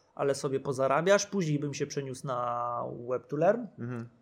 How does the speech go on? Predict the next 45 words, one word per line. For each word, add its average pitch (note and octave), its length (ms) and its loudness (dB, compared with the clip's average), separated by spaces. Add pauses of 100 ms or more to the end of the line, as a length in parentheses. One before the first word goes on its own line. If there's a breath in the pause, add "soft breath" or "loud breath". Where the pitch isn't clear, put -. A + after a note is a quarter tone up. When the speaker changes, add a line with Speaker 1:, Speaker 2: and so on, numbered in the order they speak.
(160)
Speaker 1:
a - 80 -6
później, D3 640 0
e, C3 200 2
do B2+ 140 -2
takich B2+ 300 -2
firm B2 180 -2
jak A#2 160 -6
moja A#2 200 -4
się A#2 140 -8
zgłaszasz A#2 440 -6
i - 40 -14
masz A2 200 -12
Speaker 2:
Tak, F2 240 -4
i G#2 40 -4
masz G2+ 200 -4
już C3 100 -4
Speaker 1:
gotowca. D#3+ 320 4
Speaker 2:
swoją. D#4+ 360 2 (1800 soft breath)
Speaker 1:
W G#3 60 -12
zależności A#3 640 4
wszystko D#3+ 300 -2
od C3+ 100 0
dochodów, B2+ 760 2 (140)
no C3 120 -6
bo B2 140 -4
to, B2 140 -4
Speaker 2:
No A2 200 2
Speaker 1:
to, A2+ 140 -2
Speaker 2:
tak. A2 100 -8
Speaker 1:
to, G#2+ 360 -6
a C#3 80 0
jedne D3+ 340 2
firmy C#3+ 320 -4
inwestują D#3 720 0 (520)
i C#3 240 -2
mają C3+ 220 0
mega C#3+ 280 0
profeskę, D#3+ 560 2
tak C#3 140 0
jak B2+ 120 -2
do C#3 100 0
ciebie D3+ 240 0
przychodzą D#3 400 -2
firmy, E3 300 0
Speaker 2:
Mhm. E3 220 2